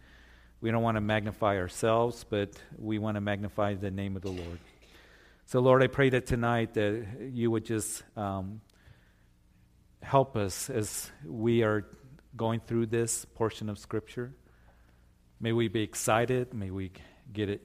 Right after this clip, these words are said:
instructed. May there be understanding and clarity and application to be made. And so, Lord, open up our ears spiritually. Lord, soften our hearts to receive your word. May we be attentive.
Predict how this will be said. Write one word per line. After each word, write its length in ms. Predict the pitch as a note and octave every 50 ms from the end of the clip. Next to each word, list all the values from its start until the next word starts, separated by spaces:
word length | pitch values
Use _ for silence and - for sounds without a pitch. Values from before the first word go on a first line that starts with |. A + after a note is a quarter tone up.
| -
instructed. 720 | - A2+ F#2 - - - - G#2+ A2 - - - A#2+ -
May 200 | - G#2+ G2+ G2+ F#2+ - - - A2 A2+ A#2
there 180 | A2 G#2+ G#2
be 180 | G2 G#2 G#2 G#2
understanding 640 | G2+ G#2+ G2+ - - - A#2+ A2 G#2+ G#2+ A#2 A2+ A2
and 160 | G#2+ G2 F2+
clarity 460 | - - A#2 A2 G#2+ A2 A2 A#2 A#2+
and 100 | A#2 A2
application 680 | G#2 G#2+ G#2+ - A#2 G#2 - - A2 G#2 - - A2 G#2+
to 40 | G#2
be 160 | F#2+ G#2 G2
made. 380 | G2+ G2+ G2 F#2+ F#2+ G2+ - - - - - - - - - - - - - - - - - - - - -
And 100 | - A2
so, 140 | A#2+ B2 A#2
Lord, 260 | A#2+ A#2+ A#2+ A#2+ A#2+
open 280 | C3+ A#2+ A2 C3 A#2+ A#2+
up 180 | A#2 A#2 -
our 380 | A#2 A2 G#2+ G#2+ G#2+ G#2 G#2+ A2+ A#2+ - -
ears 580 | B2+ A2+ A#2 A#2 A#2 B2 C3 B2+ B2 - - - - - - -
spiritually. 880 | - - - - - A#2 A#2 A2+ A2+ - A#2 A#2 A#2 A#2 A2+ A2+ C3 C#3+ - - - - - - - - - -
Lord, 340 | - A2+ G#2+ G#2+ A2 A2+ G#2+
soften 400 | - - G#2+ G2+ G2+ - A2 G2
our 100 | F#2+ G2
hearts 720 | F2 - - A#2 G#2+ G#2+ A2 G#2+ - - - - - - - - - - - - -
to 80 | G#2
receive 400 | G2 G2+ F#2 - - A2+ A2 G#2+
your 100 | A2+ G#2+
word. 340 | G#2 G#2 G#2 G#2 G#2+ G#2+ G#2+ - - - - - - _ -
May 100 | A2+ G#2+
we 140 | G#2 A2
be 180 | G#2 F2+ A2 G#2+
attentive. 720 | G2+ - - - - A#2 G#2+ - - - A#2 A#2 A#2+ A#2+